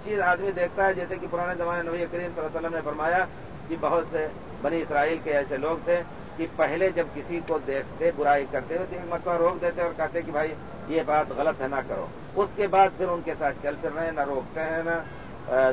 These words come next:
دور رہتے ہیں، ان کے ساتھ کھاتے ہیں۔ فَلَا يَمْنَعُهُ أَن يَكُونَ أَكِيلَهُ وَلَا شَرِيبَهُ، ان کے ساتھ مل کر کے کھاتے اور پیتے اور بیٹھتے اٹھتے ہیں۔ یہی چیز اپنے ہی بھی، یہاں بھی ہے، بہت کچھ کرتے ہوئے دیکھ رہے ہیں لیکن اس کا انکار نہیں کرتے ہیں۔ علماء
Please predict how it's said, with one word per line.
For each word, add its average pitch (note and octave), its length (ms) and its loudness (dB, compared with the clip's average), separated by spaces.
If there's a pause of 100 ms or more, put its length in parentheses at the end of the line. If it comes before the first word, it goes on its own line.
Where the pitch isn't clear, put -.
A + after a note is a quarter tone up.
دور D#3 200 4
رہتے E3 380 2
ہیں، E3 140 -2 (100)
ان C#3 100 -8 (100)
کے D3 140 -2
ساتھ C#3+ 200 4 (100)
کھاتے B2+ 300 -2
ہیں۔ E3 200 -2 (300)
فَلَا E3 260 6
يَمْنَعُهُ D3+ 520 0
أَن C#3 100 -6
يَكُونَ D3 320 -4 (140)
أَكِيلَهُ D3 440 0 (260)
وَلَا D3 180 4
شَرِيبَهُ، D3+ 440 2 (360)
ان D3 160 -4
کے D#3+ 140 2
ساتھ D3 240 6
مل C#3+ 180 -6
کر C#3 140 0
کے C#3+ 80 -4 (120)
کھاتے C3 300 2
اور C3+ 200 4
پیتے B2+ 260 0
اور C#3+ 180 4
بیٹھتے B2 320 -2
اٹھتے B2+ 320 0
ہیں۔ A2+ 120 -6 (340)
یہی A3 300 6
چیز F#3+ 200 2
اپنے E3 220 -2
ہی E3 100 -4
بھی، C#3+ 220 -4
یہاں C3+ 220 -2
بھی A#2+ 160 -4
ہے، F#2+ 120 -2 (340)
بہت F3 220 6 (100)
کچھ F#3+ 160 -2
کرتے D#3 260 2
ہوئے D#3 220 2
دیکھ C#3+ 220 -2
رہے D#3+ 160 -2
ہیں F3 180 -4 (300)
لیکن D#3+ 340 2
اس C3+ 180 -8
کا D3 60 -2
انکار C3 440 0 (180)
نہیں C#3+ 240 -2
کرتے A#2+ 260 -4
ہیں۔ G#2 120 -6 (460)
علماء D#3+ 300 4